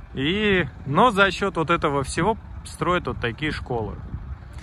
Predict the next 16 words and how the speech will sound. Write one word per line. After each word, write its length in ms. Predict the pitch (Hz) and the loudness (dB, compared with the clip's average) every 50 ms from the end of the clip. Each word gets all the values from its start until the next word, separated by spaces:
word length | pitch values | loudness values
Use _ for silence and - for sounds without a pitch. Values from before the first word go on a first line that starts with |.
| - - - - - - - - - - - - - - | -14 -14 -14 -14 -14 -12 -14 -14 -14 -14 -16 -16 -8 0
Ну, 140 | 180 220 - | 2 2 4
хотя 280 | - 208 208 208 220 214 | 6 4 4 6 4 4
бы 120 | 185 202 196 | 4 2 0
это, 160 | 175 - 151 | 2 0 0
знаете, 380 | 135 143 170 196 196 - 156 | 4 4 4 4 4 4 2
радует. 520 | 147 151 151 143 131 127 120 117 117 - - - - - - - - - | 4 4 4 4 2 0 -4 -4 -4 -4 -6 -6 -6 -6 -6 -6 -4 2
То, 120 | - 170 | 2 2
что 140 | 156 - 165 | 2 2 2
я 160 | 151 151 143 | 2 4 4
обанкротился, 1000 | 139 131 139 147 156 160 - 180 214 226 214 - 196 156 143 - - 135 123 117 | 4 4 4 2 2 2 2 2 2 2 4 4 2 2 2 0 0 -2 -2 0
ну 180 | 117 147 175 180 | 0 0 0 0
и 40 | 160 | 2
как 200 | 160 160 156 160 | 2 2 2 2
бы 80 | 139 160 | 2 2
ладно, 400 | 165 185 220 233 214 180 156 143 | 6 6 6 6 6 2 0 0
но 300 | 143 160 180 185 170 | 2 2 2 2 2